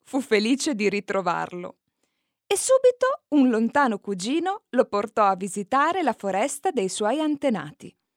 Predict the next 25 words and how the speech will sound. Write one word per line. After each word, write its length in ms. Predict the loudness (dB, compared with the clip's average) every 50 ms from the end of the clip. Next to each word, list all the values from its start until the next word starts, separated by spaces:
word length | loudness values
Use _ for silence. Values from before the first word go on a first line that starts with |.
| _ _ _ _ _ _ _ _ _ _ _ _ _ _ _
Di 160 | -4 -4 -2
certo 540 | 2 2 4 2 2 0 _ -6 -8 -8 -4
Piuma 300 | -2 0 0 2 0 0
Bianca 720 | -2 -4 -4 -4 -8 -10 -10 _ -10 -10 -10 -10 -10 _ -4
non 160 | -2 -2 0 0
si 100 | 0 -2
aspettava 640 | -2 -2 0 -2 -2 _ 2 2 2 2 2 0
di 100 | -2 -2
incontrare 680 | -2 -2 -2 -2 -2 -2 -2 0 2 4 4 4 4
una 160 | 4 2 2 2
famiglia 460 | 2 0 2 2 2 2 2 2 0
di 120 | 0 0
orsi, 560 | -2 -2 -4 -6 -8 -8 -8 -8 -8 -8 -10 -12 _ _ _ _ _ _ _ _ _ _ -2
veri 520 | 2 4 6 6 6 4 2 -2 -6 -8 _ _ _ _ _ 2
per 200 | 2 2 2 2
di 160 | -2 -4 -6
più. 280 | -4 -4 -6 -6 -6 _ _ _ _ _ _ _ _ _ _ _ _ _ _ _ _ _ _ _ _ _ 2
Non 280 | 4 4 6 6 6
aveva 400 | 4 4 2 2 2 2 2 2
mai 460 | 4 2 2 4 4 4 4 2 2
visto 500 | 2 2 4 4 4 4 2 -2 -2 0
una 180 | 0 0 0 0
cosa 340 | 0 2 2 2 4 2 2
del 240 | 2 2 0 0 0
genere. 580 | 0 -2 -2 -4 -10 -12 -12 -14 -16 -18 _